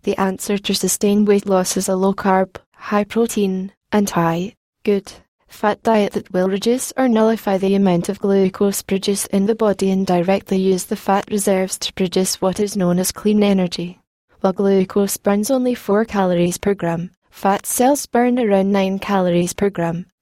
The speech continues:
which means you will have increased energy while losing weight. This is great news as most low-fat and high-carb diet leaves you sluggish all day,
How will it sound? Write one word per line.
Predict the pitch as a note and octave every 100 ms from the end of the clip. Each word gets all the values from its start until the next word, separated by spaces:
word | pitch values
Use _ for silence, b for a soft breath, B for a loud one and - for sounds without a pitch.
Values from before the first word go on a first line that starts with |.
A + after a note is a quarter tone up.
| -
which | A#3 -
means | G3+ F#3+ F3+
you | G#3
will | A3 A#3
have | A3+ G#3+
increased | F#3+ F#3 - G#3+ -
energy | F#3 F#3+ F3 E3+ E3+ F3+
while | - F#3
losing | F#3 G3 G3 G3+
weight. | F3 D#3+ - - _ _ _ -
This | B3 B3
is | B3+
great | - A3 B3+ -
news | G#3 G3+ F#3+
as | F#3+
most | G3 F#3+ G3 -
low-fat | A3 A#3 - A#3 A3+ G3+
and | F3+
high-carb | G3+ F3+ - F#3+ F#3 -
diet | G3 A3 G#3 -
leaves | F#3+ F#3+ -
you | G3+
sluggish | G#3 - B3 C4+ B3 F#3
all | F3
day, | F3 F3 F3